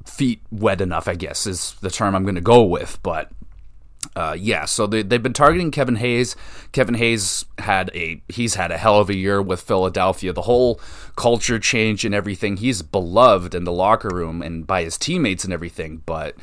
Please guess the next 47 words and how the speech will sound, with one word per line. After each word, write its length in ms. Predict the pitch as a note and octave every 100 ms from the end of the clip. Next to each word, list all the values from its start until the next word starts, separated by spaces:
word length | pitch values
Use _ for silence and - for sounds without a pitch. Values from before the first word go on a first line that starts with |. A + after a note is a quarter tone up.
| - - - - - -
uh, 240 | C#2+ C#2
Tortorella 680 | - B2 A2+ A2+ A#2 A2+ G#2
isn't 360 | G#2 F#2+ G2
huge 420 | - - A2+ G#2+
on 160 | G#2+ G#2
him. 280 | G#2 G#2+ G2+
He 120 | G2
was 160 | E2 D#2+
benched 680 | - F#2+ F#2+ F#2+ - -
and 300 | D#2 D#2+ E2+
the 100 | F2
whole 540 | E2+ G2 F#2+ F2+ E2+ D2 - - - - - - - -
All-Star 480 | G2+ G2 - G2+ F#2
Game 280 | F#2+ F#2 F2+
fiasco. 500 | G2+ F2 F2 - F#2+
It's 160 | B2
just 180 | F3 D#3+
been 280 | D3 A#2 G#2
not 200 | G2+ G2+
a 60 |
great 380 | F#2 G2 F#2+ F#2+
time 320 | - F#2 G2
for 160 | G2 G#2
Kevin 280 | G#2 F#2+ G#2
Hayes, 460 | G#2+ G#2+ G#2+ - - - - - - - -
uh, 340 | D2+ D2+ B1+ A1 G1+ G1+ - - G#2+
in 160 | A2+
Philadelphia, 640 | A#2+ B2 A#2 A2 G#2+ A2+ G#2
I 40 |
guess. 280 | G2+ G#2 -
It 160 | G#2+ -
kinda 240 | D#3 E3
seems 280 | - C#3+ A#2+
like 140 | G#2+
that 160 | G2 F2+
relationship's 560 | F#2+ F2+ - E2+ F#2
going 220 | - G2+ F2
to 80 |
be 140 | F2+ E2+
over, 240 | F#2 G2
whether 320 | E2+ F#2+ F2+
his 180 | E2+ D#2+
teammates 540 | - F#2+ F2+ F2 F2 F2+
like 200 | F2 E2
it 80 |
or 80 | D#2
not. 520 | D#2 E2+ F2 F#2 -